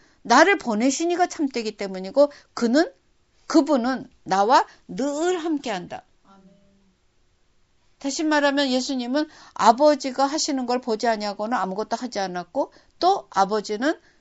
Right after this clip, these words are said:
Speaker 1: 그 예수님에게 자기의 모든 걸 다 보여줬을 뿐만 아니라 그 권이라 그럴까? 그 권세를 다 주신 거거든요. 우리 사회에서는 그런 거가 없기 때문에 참 이게 어려워요.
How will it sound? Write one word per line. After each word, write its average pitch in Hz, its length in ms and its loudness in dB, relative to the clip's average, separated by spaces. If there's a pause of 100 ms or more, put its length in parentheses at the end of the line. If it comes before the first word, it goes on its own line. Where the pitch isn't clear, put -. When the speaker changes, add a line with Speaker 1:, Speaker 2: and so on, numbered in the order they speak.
(340)
Speaker 1:
그 339 240 4
예수님에게 240 800 -2
자기의 226 500 -8
모든 269 600 -4
걸 269 160 -2
다 - 260 2
보여줬을 202 680 -2
뿐만 175 300 -8
아니라 175 300 -6 (640)
그 302 300 0
권이라 196 1600 -4
그럴까? 170 500 -2 (300)
그 339 180 0
권세를 214 560 -4
다 254 220 0
주신 233 380 -8
거거든요. - 580 -16 (4000)
우리 302 320 2
사회에서는 294 1300 -4
그런 330 320 2
거가 311 340 4
없기 196 460 -4
때문에 330 260 0
참 - 280 -8
이게 311 140 2
어려워요. 202 760 2